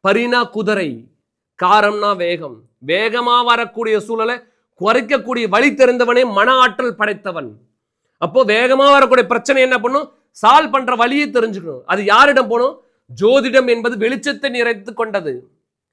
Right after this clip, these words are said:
அந்த வெளிச்சம் ஒருத்தருக்கு வேணும்னா என்ன பண்ணணும்? ஜோதிஷத்தை பார்க்கணும். அப்ப பார்க்கும்போது தான் யாருக்கு எந்த சூழல்ல என்ன மாற்றத்தை கொடுக்க முடியுன்ற ஒரு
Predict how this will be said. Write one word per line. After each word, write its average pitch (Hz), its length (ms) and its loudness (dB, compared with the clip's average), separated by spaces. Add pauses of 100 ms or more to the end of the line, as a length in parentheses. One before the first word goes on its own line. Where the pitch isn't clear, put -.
(360)
அந்த 190 220 -2
வெளிச்சம் 269 460 2
ஒருத்தருக்கு 233 340 0
வேணும்னா 240 380 0
என்ன 233 160 -2
பண்ணணும்? 233 420 -4 (460)
ஜோதிஷத்தை 220 540 -4
பார்க்கணும். 202 960 -2 (640)
அப்ப 156 220 -8
பார்க்கும்போது 240 580 0
தான் 285 240 -2 (240)
யாருக்கு 254 600 2
எந்த 247 240 0
சூழல்ல 240 420 -2
என்ன 247 260 2
மாற்றத்தை 226 560 -2
கொடுக்க 220 400 -6
முடியுன்ற 208 340 -4
ஒரு 208 340 -6